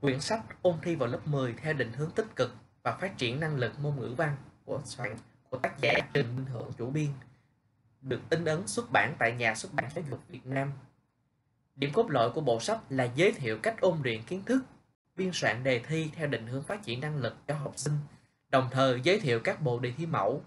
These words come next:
được biên soạn bám sát cấu trúc đề thi, minh họa của Sở Giáo dục và Đào tạo Thành phố Hồ Chí Minh, cùng các đề thi tuyển sinh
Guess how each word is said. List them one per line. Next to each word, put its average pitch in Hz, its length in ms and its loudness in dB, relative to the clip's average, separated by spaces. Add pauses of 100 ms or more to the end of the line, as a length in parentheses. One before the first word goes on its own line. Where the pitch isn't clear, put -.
(100)
được 127 200 -6
biên 170 180 2
soạn 110 300 -2
bám 143 160 4
sát 208 240 -2
cấu 180 200 4
trúc 254 200 -6
đề 117 240 2
thi, 151 200 -2 (440)
minh 165 160 2
họa 104 300 2
của 127 80 0
Sở 117 180 0
Giáo 143 140 -2
dục 139 160 -2
và 120 80 0
Đào 107 180 -2
tạo 98 200 0
Thành 110 200 -8
phố 135 120 -2
Hồ 151 260 -4
Chí 165 80 -4
Minh, 151 240 2 (480)
cùng 139 240 4
các 185 220 0
đề 135 140 2
thi 143 200 -2
tuyển 117 180 -6
sinh 156 260 0